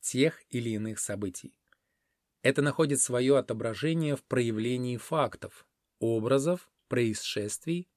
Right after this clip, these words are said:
действий. Почти любое действие или готовящийся инцидент в момент своего начала образует множество обстоятельств, считывая которые как знаки,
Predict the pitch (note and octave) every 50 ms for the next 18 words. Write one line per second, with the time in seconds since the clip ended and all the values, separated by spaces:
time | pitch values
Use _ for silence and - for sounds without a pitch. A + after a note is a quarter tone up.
0 | _ _ - A#2+ G#2+ A#2 C3 A#2+ G#2 F2+ - - - G#2+ - - _ _ _ _
1 | _ _ _ _ _ _ _ _ _ _ _ _ - C3 B2+ - - G#3 G3+ G#3+
2 | G3+ G#3 A3 G3+ E3 C#3+ A#2+ A#2 C3 D3 E3+ D#3+ - - - C3 B2 B2 B2+ B2
3 | A2+ B2+ B2+ - D3 D3 C#3+ C3 A2+ - - - A#2 A2 - - - C3 - -
4 | B2 C3 A2+ - - A#2+ A2+ G#2+ B2 F#3 G3 D3 A2+ G#2+ - _ _ _ _ -
5 | B2 A#2+ B2 B2 A#2+ A2+ - - A#2+ A2+ A2+ A2+ A2+ B2+ C3 - - - A#2 G2
6 | - - - _ _ _ _ _ _ _ _ _ _ _ - A#2+ C3+ D3 D3+ E3+
7 | A3+ A#3+ A3 - E3 D3+ C#3+ D#3 F3 F3 E3+ - - D#3 D#3+ - - - - -
8 | - - F3 E3 D#3 C#3 B2 A2+ G#2 - G#2+ G2+ - - - - _ _ _ _
9 | - - - - - C#3+ C3+ - A#2 A2+ A2+ G#2 - A2+ G#2+ - C3 A#2 A2+ A2
10 | G#2+ - A2 A2+ A2+ G#2+ G#2+ C3 B2+ B2+ C3 C3+ - G#3 G3+ G3